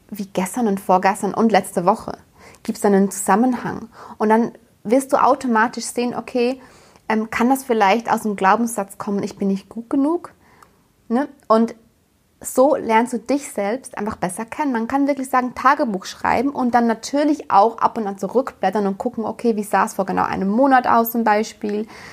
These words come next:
Ähm, das hilft dir einfach, dich selbst besser kennenzulernen. <laughs> Weil, wie ganz zu Beginn gesagt, du bist so viel mehr, als du glaubst zu sein. Du, du bist alles. Punkt Nummer zwei, Selbstreflexion im Alltag.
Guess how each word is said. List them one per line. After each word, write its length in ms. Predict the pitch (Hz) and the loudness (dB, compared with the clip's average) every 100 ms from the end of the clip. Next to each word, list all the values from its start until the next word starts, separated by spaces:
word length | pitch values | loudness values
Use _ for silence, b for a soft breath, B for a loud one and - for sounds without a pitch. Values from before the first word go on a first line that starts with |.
| B B B | B B B
Ähm, 240 | 202 190 - - | 0 0 -2 -8
das 180 | 226 226 | -2 -2
hilft 340 | - 269 277 240 | 2 2 2 0
dir 140 | - | 2
einfach, 440 | 185 190 208 262 - _ _ - | 2 2 0 -2 -8 _ _ -10
dich 260 | 190 175 | -6 -4
selbst 260 | - 190 - | -4 -6 -4
besser 200 | 170 196 | -6 -6
kennenzulernen. 720 | - 285 277 208 185 185 196 B B B B B B | -2 0 0 0 0 0 -2 B B B B B B
<laughs> 1500 | 294 - - - _ _ - - - 494 508 427 - 294 - | 2 2 -16 -20 _ _ -20 -20 -16 -12 -10 -12 -12 -8 2
Weil, 220 | 226 220 | 2 4
wie 160 | 269 269 | 2 4
ganz 260 | 247 285 | 2 2
zu 100 | 285 | 0
Beginn 320 | 247 247 262 | 0 2 0
gesagt, 520 | 262 262 254 269 - 262 | 0 4 4 4 2 -6
du 40 | |
bist 260 | 254 233 - | -4 -4 -2
so 120 | 269 | 0
viel 180 | 269 254 | 2 2
mehr, 400 | 233 233 262 - | 2 2 0 0
als 220 | 220 - | -4 -4
du 140 | 226 | -6
glaubst 720 | 226 208 196 320 - - - | -4 0 2 2 -2 -20 -14
zu 100 | - | -10
sein. 420 | 196 170 64 160 | -6 -4 -4 -6
Du, 100 | 190 202 - | -8 -10 -8
du 80 | 220 | -4
bist 360 | 233 226 - - | -4 -4 -8 -4
alles. 520 | 277 349 185 - - _ _ | 0 0 -2 -8 -20 _ _
Punkt 300 | - 285 320 | 2 2 4
Nummer 240 | 262 214 202 | 2 2 0
zwei, 480 | - 196 196 285 311 b b | -4 0 2 0 -4 b b
Selbstreflexion 1160 | - 226 262 - - 247 254 262 262 - 240 233 | 0 4 4 2 -2 -2 0 -4 -4 -6 -4 -2
im 180 | 226 202 | -4 -2
Alltag. 720 | 175 226 - - - - | 0 0 -2 -10 -10 -12